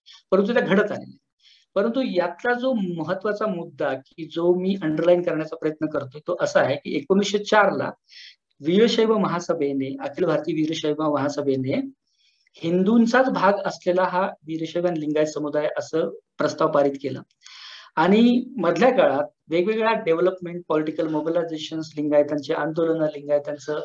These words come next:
अ, अस्मितेचं assertions किंवा ती स-, ते जे काय आहे ते घडल्याच्या नंतर, अ, एकोणीसशे चाळीस येता येता अखिल भारतीय वीरशैव महासभेतला जो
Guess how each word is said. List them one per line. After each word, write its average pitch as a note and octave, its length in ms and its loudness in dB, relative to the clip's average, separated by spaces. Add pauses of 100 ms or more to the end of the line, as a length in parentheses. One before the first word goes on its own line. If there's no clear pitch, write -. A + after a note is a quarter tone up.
(360)
अ, D3+ 360 6
अस्मितेचं D#3+ 520 -2
assertions D#3 640 -2 (140)
किंवा D3+ 140 2
ती D#3+ 200 -2
स-, D#3 120 -8
ते D#3 340 -4
जे D3+ 80 -4
काय D#3+ 120 0
आहे D3+ 260 0
ते - 380 -2
घडल्याच्या G3 520 4
नंतर, A3 420 4 (840)
अ, D#3 40 0
एकोणीसशे G#3+ 560 2
चाळीस B3 640 4
येता F3 320 0
येता C#3 340 -8 (420)
अखिल A3+ 300 0
भारतीय F#3+ 360 2
वीरशैव E3 540 -2
महासभेतला C#3+ 640 -2
जो D3 280 -4